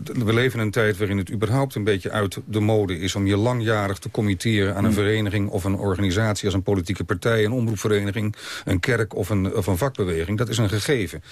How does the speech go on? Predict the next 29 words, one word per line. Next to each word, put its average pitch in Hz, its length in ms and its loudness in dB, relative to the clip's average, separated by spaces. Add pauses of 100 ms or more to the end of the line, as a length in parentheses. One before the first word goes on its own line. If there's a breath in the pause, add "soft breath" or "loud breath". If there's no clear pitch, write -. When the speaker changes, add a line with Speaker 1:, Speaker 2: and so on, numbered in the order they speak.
(380 loud breath)
Speaker 1:
Dus 95 120 2
wat 104 140 2
wij 135 160 4
moeten 123 240 0
doen 92 180 -4
is - 180 -2
zoeken 135 300 0
naar 98 160 2
manieren 98 560 2 (460 loud breath)
om 107 220 2
A, 135 200 4
duidelijk 107 320 2
te 107 80 -6
maken: 95 340 0
"Hoor 110 100 2
eens, 98 140 0
realiseer 104 480 2
je 101 120 0
dat 92 160 -2
een 104 100 -4
vakbeweging 98 560 -2
juist 147 360 2
in 117 80 -4
deze 90 260 0
tijd 98 220 0
van 98 120 -4
groot 90 260 0
belang 104 280 2
is?" 151 240 -8